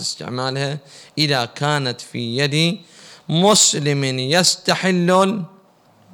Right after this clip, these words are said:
الميتة؟ إذا علم أن هذه الجلود ميتة يقيناً ما يجوز استعمالها.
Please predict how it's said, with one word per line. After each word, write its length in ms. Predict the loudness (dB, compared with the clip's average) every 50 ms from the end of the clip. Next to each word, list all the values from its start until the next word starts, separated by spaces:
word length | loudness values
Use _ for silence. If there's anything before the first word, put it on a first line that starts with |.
| -20 -20 -20 -20 _ _ _ _ -20 -20 -20 _ _ -6
الميتة؟ 380 | -4 -4 -4 -4 -6 -10 -12 -12 -14 _ _ _ _ _ _ _ _ _ _ _ _ _ _ -20 -20 -20 -20 -20 -20 -20 -8 _ 0
إذا 220 | 2 4 4 4
علم 460 | 4 4 4 4 4 4 4 2 0 0 0
أن 220 | 0 2 2 2
هذه 520 | 2 4 4 4 4 4 4 4 4 4
الجلود 480 | 4 2 0 0 0 0 0 0 0 0
ميتة 440 | 2 2 4 4 4 2 2 2 4
يقيناً 1000 | 6 6 6 4 4 2 0 -2 -2 0 0 0 0 0 0 0 -2 -4 -4 -4
ما 140 | -4 -2 -2
يجوز 220 | -2 -4 -6 -6
استعمالها. 600 | -8 -10 -10 -10 -10 -10 -10 -10 -10 -12 -12 -14